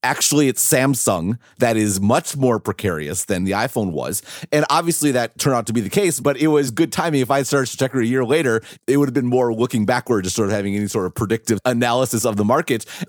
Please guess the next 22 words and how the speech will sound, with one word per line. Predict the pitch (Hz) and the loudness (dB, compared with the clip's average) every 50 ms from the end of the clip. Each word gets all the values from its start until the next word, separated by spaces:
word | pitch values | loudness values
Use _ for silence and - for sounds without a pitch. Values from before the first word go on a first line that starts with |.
| _ _ | _ _
All | 175 180 220 | 2 2 2
the | 214 247 220 | 2 2 0
same | - 196 190 175 | 2 2 2 2
arguments | - 127 135 143 151 175 180 170 | 2 2 2 2 0 0 0 0
that | - 127 | 0 -2
people | - 143 147 - 113 | -2 -2 -2 -2 -4
put | - - 123 135 120 - | -4 -2 -2 -2 -2 0
forward | - 120 117 123 143 151 131 | 0 0 2 2 2 2 2
in | 135 | 2
the | 120 107 | 0 0
wake | 95 87 104 113 123 - | 0 0 0 0 0 -2
of | - 110 | -2 -2
this | 101 98 - | -2 -4 -2
revenue | 104 104 98 110 127 135 | -2 -2 0 2 0 2
warning, | 123 147 156 170 190 202 - - - - | 2 2 0 0 -2 -4 -6 -10 -18 -12
a | - 113 147 156 160 | -4 0 2 2 2
huge | 160 - 202 240 247 - - | 0 0 0 0 0 2 2
portion | - 170 196 - 156 | 2 2 2 2 2
of | 127 | 0
them | 113 107 | 0 0
were | 104 107 110 | 2 0 0
repeats | 101 104 117 170 220 214 - - 117 113 - - - | -2 0 0 0 0 0 0 -2 -2 0 0 -4 -6